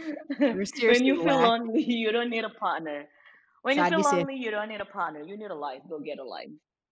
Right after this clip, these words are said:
Speaker 1: Okay.
Speaker 2: <laughs>
Speaker 1: And so,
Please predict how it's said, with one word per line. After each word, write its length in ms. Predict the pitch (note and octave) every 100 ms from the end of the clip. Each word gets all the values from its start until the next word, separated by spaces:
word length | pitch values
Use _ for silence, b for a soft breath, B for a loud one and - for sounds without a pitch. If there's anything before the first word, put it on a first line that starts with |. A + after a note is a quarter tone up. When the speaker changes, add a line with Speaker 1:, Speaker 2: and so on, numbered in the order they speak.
| _ _ -
Speaker 1:
Okay. 460 | E3+ - - D3+ A#3 - F4
Speaker 2:
<laughs> 280 | D#4+ -
Speaker 1:
And 360 | F#3+ G3 F#3 F#3+
so, 720 | - - F#3+ F4+ F3+ F4 E4+